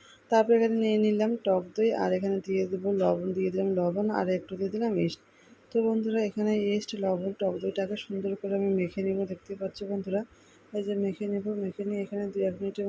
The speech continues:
জন্য রে-, রাখবো আর কি, রেখে তারপরে শুকনো আটা দিয়ে আমি ডোটা তৈরি করবো আর কি, নরমালভাবে একটা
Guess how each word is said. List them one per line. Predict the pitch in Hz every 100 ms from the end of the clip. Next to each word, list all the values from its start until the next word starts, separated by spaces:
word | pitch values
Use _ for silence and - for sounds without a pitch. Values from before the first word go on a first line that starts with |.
| 196
জন্য | 202 202 208
রে-, | 185 185 -
রাখবো | 190 185 180 196
আর | 180
কি, | 196
রেখে | 185 180 - 220
তারপরে | 190 175 190 233 - _ - - -
শুকনো | - 240 226 233 226
আটা | 185 190
দিয়ে | 190 202
আমি | 214 214
ডোটা | 196 190 185 190
তৈরি | 196 180 180
করবো | 190 185 190
আর | 190
কি, | 214
নরমালভাবে | 208 185 185 196 202 202
একটা | 202